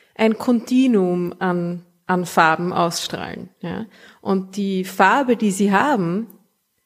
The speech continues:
tatsächlich dann, oder die sie für unsere Augen zu haben scheinen, ne, die, ähm, kommt dadurch zustande, dass das Maximum dieser Verteilung an einer bestimmten Wellenlänge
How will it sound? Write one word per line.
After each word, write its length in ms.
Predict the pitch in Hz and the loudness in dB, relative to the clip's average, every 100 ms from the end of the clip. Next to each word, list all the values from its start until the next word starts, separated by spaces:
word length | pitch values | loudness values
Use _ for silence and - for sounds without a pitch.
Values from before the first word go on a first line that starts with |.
| _ _ | _ _
tatsächlich 600 | 185 170 - 160 - 185 | -2 0 2 -2 -2 -4
dann, 180 | 190 214 | 0 2
oder 140 | 208 | 2
die 140 | 175 185 | 0 -2
sie 220 | 185 180 | -2 -2
für 160 | 175 180 | 0 0
unsere 320 | 190 185 180 | 0 2 4
Augen 420 | 180 214 185 196 | 4 4 0 -4
zu 120 | - 190 | -2 2
haben 240 | 202 226 | 4 2
scheinen, 320 | 208 175 196 | 2 0 0
ne, 120 | 202 - - - | -2 -4 -16 -2
die, 360 | 208 202 202 190 | 2 4 2 2
ähm, 800 | 190 190 196 196 196 98 - - _ - _ | 2 4 4 0 -2 -4 -8 -12 _ -20 _
kommt 340 | - 226 254 - | 2 2 2 2
dadurch 240 | 220 254 | 2 0
zustande, 720 | - 220 - 202 220 165 180 240 - - | 0 -4 2 2 2 2 0 -2 -10 -2
dass 200 | 208 196 | -2 0
das 400 | 208 196 - _ _ _ _ - | -2 -2 -10 _ _ _ _ -2
Maximum 840 | 208 226 - - 311 226 165 185 208 _ | 2 2 2 -2 2 2 2 -2 -8 _
dieser 200 | 214 196 190 | -2 2 2
Verteilung 840 | 196 190 165 160 165 175 262 - - - | 0 2 2 2 0 0 -2 -6 -10 0
an 100 | 196 | 4
einer 160 | 185 185 | 4 2
bestimmten 580 | 190 - 196 190 190 | -2 0 0 2 0
Wellenlänge 720 | 175 165 170 170 165 160 160 | 2 2 2 0 0 -2 -4